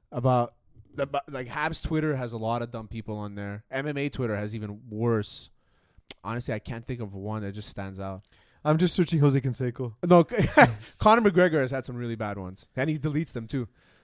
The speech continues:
Speaker 1: Conor McGregor has had some,
Speaker 2: That's
Speaker 1: like
Speaker 2: the, the hard part of this exercise is that people who tweet dumb shit often.
Speaker 1: They
Speaker 2: Oh,
Speaker 1: delete it.
Speaker 2: not following Jose Canseco.
Speaker 1: I tweeted a couple dumb shit. What the fuck happened, Peace?
Speaker 2: I know, it's, it's been rectified.
Speaker 1: Okay, good. <laughs>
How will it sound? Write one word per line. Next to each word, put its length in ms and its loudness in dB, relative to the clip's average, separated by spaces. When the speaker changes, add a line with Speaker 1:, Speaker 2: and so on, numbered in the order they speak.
Speaker 1:
Conor 280 4
McGregor 260 6
has 120 4
had 240 2
some, 160 0
Speaker 2:
That's 120 8
Speaker 1:
like 160 2
Speaker 2:
the, 160 2
the 120 2
hard 220 10
part 120 6
of 60 4
this 100 8
exercise 540 4
is 220 0
that 180 2
people 260 -2
who 140 6
tweet 180 -6
dumb 180 2
shit 280 -2
often. 560 4
Speaker 1:
They 120 0
Speaker 2:
Oh, 20 0
Speaker 1:
delete 320 0
it. 40 -2
Speaker 2:
not 120 -2
following 320 -4
Jose 160 -4
Canseco. 560 -8
Speaker 1:
I 160 6
tweeted 320 2
a 60 -2
couple 220 -6
dumb 180 -6
shit. 340 -8
What 320 -10
the 80 -6
fuck 220 -4
happened, 380 -4
Peace? 380 -10
Speaker 2:
I 100 0
know, 200 4
it's, 340 4
it's 200 -6
been 120 8
rectified. 420 4
Speaker 1:
Okay, 200 -2
good. 300 2
<laughs> 60 -18